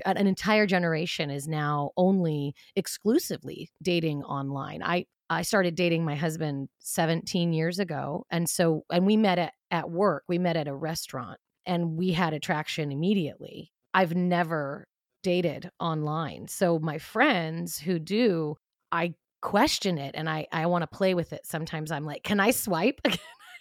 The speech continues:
Can I do the swipes? I wanna find the ones that I like." And they're like, "No, you're gonna <laughs> ruin my algorithm. <laughs>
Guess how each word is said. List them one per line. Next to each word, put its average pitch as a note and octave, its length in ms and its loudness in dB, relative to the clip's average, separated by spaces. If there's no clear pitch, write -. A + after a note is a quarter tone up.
Can A#3+ 180 4
I A3 140 6
do C#4 160 6
the E4 140 6
swipes? E4+ 500 6
I A3+ 100 6
wanna D4+ 240 6
find A#3 280 4
the A3+ 40 2
ones A3+ 220 2
that G#3 140 2
I A#3 140 4
like." G3 280 2
And F#3 100 0
they're F3+ 80 2
like, F#3 180 2
"No, A#3+ 300 6
you're F#3 140 0
gonna A#3+ 240 4
<laughs> - 160 -8
ruin D#4+ 320 8
my B3 160 10
algorithm. A#3+ 960 6
<laughs> - 40 -2